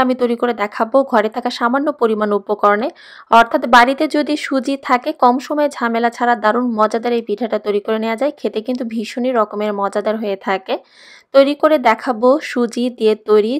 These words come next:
চুষি পিঠা। আমি জানি না আসলে এর আর কোনো নাম আছে কিনা, তো এর যদি, মানে, এই পিঠাটার যদি আর কোনো নাম থেকে থাকে আপনারা আমাকে কমেন্ট করে জানাবেন। আশা করছি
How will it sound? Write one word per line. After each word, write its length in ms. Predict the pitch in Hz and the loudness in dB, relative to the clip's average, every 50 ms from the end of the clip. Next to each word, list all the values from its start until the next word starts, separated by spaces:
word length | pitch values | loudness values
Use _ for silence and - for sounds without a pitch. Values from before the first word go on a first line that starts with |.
| 294 - | -6 -4
চুষি 240 | - 226 - - 226 - | -4 -4 -4 -6 -6 -6
পিঠা। 280 | 214 208 208 - 247 254 330 - - - - - - - _ - | -6 -6 -2 -2 -2 -2 -2 -6 -12 -20 -20 -20 -20 -8 _ 0
আমি 140 | 233 233 247 240 269 | 2 2 2 4 4
জানি 220 | 262 254 254 262 277 | 4 6 4 4 4
না 60 | 294 311 311 | 4 2 2
আসলে 220 | - - 302 311 294 - - 233 | 2 0 0 0 0 2 2 2
এর 80 | 240 247 247 - 226 | 4 4 4 4 2
আর 80 | 220 226 220 - | 2 2 0 -2
কোনো 120 | 233 240 233 220 220 | -2 -2 0 0 0
নাম 120 | 214 214 208 208 | 2 2 2 0
আছে 180 | 208 - - 233 220 - | 0 -2 -6 -8 -6 -4
কিনা, 220 | 220 208 214 233 339 - _ _ _ _ _ _ _ _ - | -4 -4 -4 -4 -6 -8 _ _ _ _ _ _ _ _ 2
তো 40 | 233 233 226 - - 226 | 4 4 4 4 2 2
এর 100 | 226 214 220 | 2 4 2
যদি, 220 | 269 277 240 277 285 285 - _ _ _ _ - | 0 0 0 -2 -4 -4 -6 _ _ _ _ -2
মানে, 140 | 220 220 226 226 226 240 | 0 2 2 2 2 0
এই 60 | 240 233 - | 0 0 -2
পিঠাটার 360 | 240 240 - 254 - 269 262 254 269 | -4 -6 -4 0 0 0 2 0 -2
যদি 120 | 247 262 262 240 | 0 2 4 4
আর 60 | 226 226 233 | 4 2 0
কোনো 120 | 247 247 247 233 220 | -2 -2 0 2 2
নাম 100 | 214 220 233 - | 2 2 0 -4
থেকে 160 | 247 220 233 226 | -4 -4 -4 -4
থাকে 160 | - 240 - 294 262 | -4 -4 -2 -2 0
আপনারা 240 | 262 - 214 208 214 214 | 0 0 2 2 2 2
আমাকে 180 | 214 214 214 214 208 | 2 -2 -4 0 2
কমেন্ট 240 | 214 208 208 214 208 - | 2 4 4 2 -2 -6
করে 140 | - 220 220 196 208 | -6 -6 -4 -2 -2
জানাবেন। 360 | 202 196 196 196 - 233 294 359 - _ _ _ _ _ _ _ _ _ _ _ _ _ _ _ _ _ _ _ _ _ _ _ _ _ _ _ _ _ _ _ _ _ _ _ _ _ _ _ _ _ - | -2 -2 -4 -4 -2 -4 -4 -4 -10 _ _ _ _ _ _ _ _ _ _ _ _ _ _ _ _ _ _ _ _ _ _ _ _ _ _ _ _ _ _ _ _ _ _ _ _ _ _ _ _ _ -2
আশা 180 | 240 - 285 277 | 0 2 2 2
করছি 200 | 294 320 311 - | 2 0 2 2